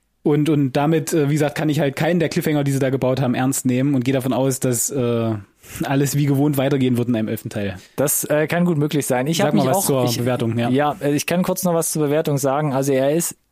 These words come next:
Speaker 2: er schneidet ähnlich wie der erste Teil ab. Das heißt, bei I M D B sind wir irgendwo bei einer fünf neun. Das ist ein bisschen besser als der, äh, als der neunte Teil,
Speaker 1: Der
Speaker 2: meine ich.
Speaker 1: neunte
Speaker 2: Der,
Speaker 1: Teil, ja.
Speaker 2: der vorhergehende Teil.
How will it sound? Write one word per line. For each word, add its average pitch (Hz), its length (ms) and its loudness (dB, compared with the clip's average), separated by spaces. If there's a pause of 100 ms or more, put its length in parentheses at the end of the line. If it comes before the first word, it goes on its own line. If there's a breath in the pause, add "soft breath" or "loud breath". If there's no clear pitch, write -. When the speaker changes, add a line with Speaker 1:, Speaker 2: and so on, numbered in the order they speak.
Speaker 2:
er 135 100 -2
schneidet 170 320 0 (180)
ähnlich 190 540 0 (100)
wie 147 120 0
der 170 80 2
erste 156 260 -2
Teil 127 220 0
ab. 156 200 -2 (220 loud breath)
Das - 120 -4
heißt, 151 120 -2
bei 139 100 2
I 139 160 0
M 185 120 2
D 160 80 0
B 196 400 0 (100)
sind 160 180 0
wir 156 100 2
irgendwo 170 220 2
bei 151 120 0
einer 143 120 0
fünf 143 300 -2
neun. 165 240 2
Das 160 120 -2
ist - 20 -6
ein 139 60 -2
bisschen 151 260 -2
besser 160 260 0
als 139 220 -2
der, 127 200 0
äh, 107 180 0
als 104 200 -4
der 110 80 0
neunte 120 280 0
Teil, 117 180 0
Speaker 1:
Der 117 60 2
Speaker 2:
meine 117 160 2
ich. 135 60 2
Speaker 1:
neunte 135 200 0
Speaker 2:
Der, - 20 -18
Speaker 1:
Teil, 104 300 -4
ja. 98 80 -6
Speaker 2:
der 110 100 0
vorhergehende 110 480 -2
Teil. 123 300 -4